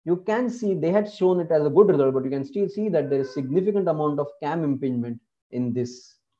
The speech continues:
X-ray. Do we put a single screw or a double screw? Well, a single well-placed six point five M M or a seven M M screw without washer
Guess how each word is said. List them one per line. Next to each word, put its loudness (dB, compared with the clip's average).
X-ray. -12
Do -2
we 6
put 4
a 2
single 2
screw 4
or 6
a 4
double 6
screw? -2
Well, 0
a 2
single 2
well-placed 2
six -2
point -2
five 2
M 0
M -2
or 0
a 0
seven -2
M 0
M -2
screw -4
without 4
washer -2